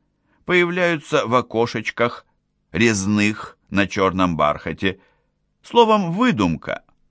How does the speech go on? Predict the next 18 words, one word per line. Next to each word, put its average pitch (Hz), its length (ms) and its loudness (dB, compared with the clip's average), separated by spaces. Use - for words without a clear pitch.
фантасмагория. 123 1160 -2
«Нет, 90 720 4
нет, 76 580 -4
этого 104 580 2
не 98 280 2
будет», 80 720 -6
сердился 101 640 0
Станиславский. 87 920 -2
«Я 113 320 2
не 170 140 -2
позволю 117 600 2
делать 90 380 0
из 90 160 -6
мхата 101 380 2
так 92 200 0
называемый 95 640 2
второй 90 540 0
мхат». 104 560 0